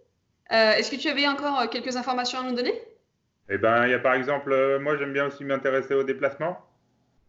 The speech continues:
Speaker 1: Oui, bien sûr.
Speaker 2: Je, ça fait quelques années que je suis les données du car labelling de l'adem, qui donne les poids des véhicules, les émissions de C O deux, les émissions de, de, de, d'oxyde d'azote, hein, et les particules fines et tout ça.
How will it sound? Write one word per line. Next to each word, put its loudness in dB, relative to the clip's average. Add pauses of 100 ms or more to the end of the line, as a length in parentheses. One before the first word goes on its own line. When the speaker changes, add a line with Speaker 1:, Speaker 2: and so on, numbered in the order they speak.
(120)
Speaker 1:
Oui, 0 (140)
bien 0
sûr. -4 (500)
Speaker 2:
Je, 2 (340)
ça -2
fait 0
quelques 0
années 0
que -2
je -6
suis -6
les -2
données -2
du -6
car 0
labelling -2
de -2
l'adem, -2
qui -16
donne -4
les -6
poids -2
des 2
véhicules, -4 (420)
les -4
émissions -4
de -10
C 2
O 2
deux, 4
les 0
émissions -2
de, 0
de, 0
de, 0
d'oxyde -8
d'azote, 0
hein, -2
et -4
les -4
particules -8
fines -4
et -8
tout -16
ça. -2